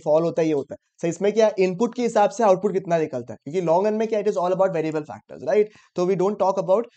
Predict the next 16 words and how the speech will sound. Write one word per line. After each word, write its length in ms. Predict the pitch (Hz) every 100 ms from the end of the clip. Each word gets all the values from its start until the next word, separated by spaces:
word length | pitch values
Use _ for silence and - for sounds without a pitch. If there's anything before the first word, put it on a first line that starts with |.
| _
कि 60 | 165
इसमें 200 | 156 185
प्रोडक्शन 320 | 160 147 180
गिरा 240 | 147 160 170
भी 100 | 156
रहा 100 | 170
है। 60 |
इसमें 200 | - 180
क्या 100 | 190
होता 160 | 185 220
है? 60 | 240
प्रपोर्शन 520 | 185 175 185 208 226
क्या 120 | 185
हुआ, 160 | 117 110 _ _ -
ठीक 120 |
है? 60 | -